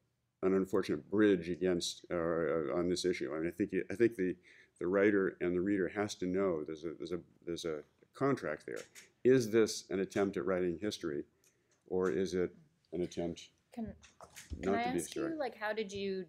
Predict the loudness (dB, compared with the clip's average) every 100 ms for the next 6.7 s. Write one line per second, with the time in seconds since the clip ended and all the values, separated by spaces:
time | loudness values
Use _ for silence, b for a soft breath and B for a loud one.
0 | -10 -12 -6 -2 0 0 -4 -10 -12 -4
1 | -2 -2 -2 -4 -2 -2 -2 -2 2 2
2 | 0 -4 -6 -2 0 0 -2 -2 0 0
3 | 2 2 4 2 2 2 0 -2 -2 -2
4 | 0 0 -2 -4 -4 -6 -8 -2 -2 0
5 | -2 -6 -16 -16 -18 -12 -6 -6 -2 -2
6 | -2 0 2 2 0 -2